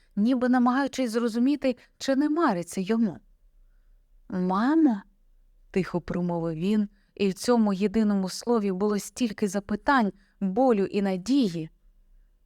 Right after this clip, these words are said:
Марія не могла вимовити ні слова. Вона лише кивнула, притискаючи руку до грудей, де шалено билося серце.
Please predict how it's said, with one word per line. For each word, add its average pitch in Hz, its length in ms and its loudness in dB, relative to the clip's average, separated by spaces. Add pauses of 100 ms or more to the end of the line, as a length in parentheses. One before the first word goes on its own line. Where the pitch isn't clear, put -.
Марія 214 560 2
не 185 120 2
могла 165 320 -2
вимовити 190 580 0
ні 170 160 -4
слова. 151 500 -10 (460)
Вона 214 300 4
лише 202 320 -2
кивнула, 208 680 0 (480)
притискаючи 196 960 -4
руку 226 440 -4 (300)
до 175 200 0
грудей, 160 520 -4 (260)
де 165 200 -2
шалено 214 640 0
билося 160 580 -4
серце. 156 580 -8